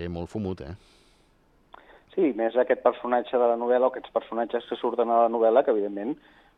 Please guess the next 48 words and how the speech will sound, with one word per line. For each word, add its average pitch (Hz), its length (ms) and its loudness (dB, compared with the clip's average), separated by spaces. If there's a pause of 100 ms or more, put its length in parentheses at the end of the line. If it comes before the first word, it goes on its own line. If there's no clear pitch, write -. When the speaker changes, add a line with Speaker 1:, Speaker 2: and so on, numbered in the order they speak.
Speaker 2:
eh, 92 320 -6
hi 107 120 -14
tenen 101 380 -4
cert 107 300 -2
paper, 110 340 0
no?, 110 160 -2
en 139 120 0
aquest 110 200 -2
horror, 107 360 2
perquè, 92 380 -2
perquè - 260 -10
al - 60 -20
final 82 200 -8
tenen 98 220 -4
responsabilitats 101 800 -6
Speaker 1:
Clar. 113 160 -8
Speaker 2:
públiques 117 340 0
i 113 120 -6
no, 92 260 -8
no 90 200 -10
és - 160 -18
com, 107 220 -8 (600)
no - 120 -16
sé, - 160 -18 (200)
algun 101 520 -12
pagès 107 500 0
de 104 120 -4
segons 107 320 -4
quin 107 200 -8
poble 107 380 2
que, 110 240 2
que 104 140 0 (240)
potser 107 260 -12
ni 107 120 -6
se'n 104 200 -4
va 104 220 2
gairebé 104 360 -2
ni 107 140 -6
adonar 101 400 -2
de 101 100 -4
que 104 120 -6
hi 104 40 0
havia 101 200 -4
una 101 120 -6
guerra 101 240 -2
durant 101 240 -2
tres 104 220 -8
anys. 123 300 -2